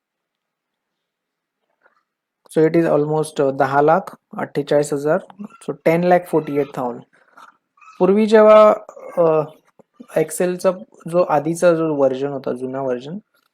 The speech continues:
त्याच्यामध्ये, अ, सिक्स्टी फाय थाउजंड रोज असायचे. पण, अ, आता जो, जो लेटेस्ट व्हर्जन आहे ऑफिस टेनचा, याच्यामध्ये जर आपण बघू तर आपल्याला याच्यामध्ये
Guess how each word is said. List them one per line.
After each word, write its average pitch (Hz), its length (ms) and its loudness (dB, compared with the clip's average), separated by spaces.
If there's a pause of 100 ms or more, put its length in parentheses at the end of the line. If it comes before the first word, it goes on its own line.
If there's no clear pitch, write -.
(640)
त्याच्यामध्ये, 196 580 0 (180)
अ, 170 60 -4
सिक्स्टी - 320 -6
फाय 175 240 2
थाउजंड 151 440 -2
रोज 139 220 -2
असायचे. 123 380 -8 (840)
पण, 156 240 0
अ, 151 100 0 (100)
आता 147 260 0
जो, 170 500 -2 (800)
जो 160 120 -4
लेटेस्ट 147 440 -4
व्हर्जन 139 380 0
आहे 117 160 -12 (520)
ऑफिस - 420 -6
टेनचा, 120 340 -8
याच्यामध्ये 160 480 -4
जर 156 140 -4
आपण 143 300 -2
बघू 139 280 -4
तर 151 240 -6
आपल्याला 135 420 -2
याच्यामध्ये 135 560 -8